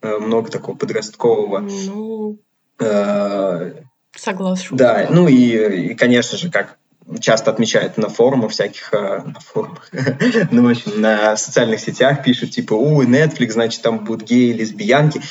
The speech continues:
Speaker 1: Конечно, там есть геи, лесбиянки. Вот, ну, тут не совсем, м,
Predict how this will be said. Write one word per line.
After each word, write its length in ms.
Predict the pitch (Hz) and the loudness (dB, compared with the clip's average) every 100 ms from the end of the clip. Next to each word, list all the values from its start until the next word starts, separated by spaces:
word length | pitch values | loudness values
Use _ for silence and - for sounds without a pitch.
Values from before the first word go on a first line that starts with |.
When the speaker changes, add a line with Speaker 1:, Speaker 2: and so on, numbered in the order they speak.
| - | -8
Speaker 1:
Конечно, 540 | - 110 110 113 123 104 | -2 0 2 0 0 -4
там 180 | 104 104 | -6 -8
есть 200 | 107 - | -10 -10
геи, 180 | 110 107 | -6 -6
лесбиянки. 680 | 104 98 98 104 107 107 - - - - | -8 -10 -4 -4 -2 -6 -8 -12 -16 -4
Вот, 240 | 107 92 | -2 0
ну, 160 | 120 - - | -2 -4 -12
тут 140 | - | -10
не 120 | 113 110 | -6 -2
совсем, 420 | 110 - 104 95 - - | -4 -2 -4 -6 -12 -10
м, 160 | - | -10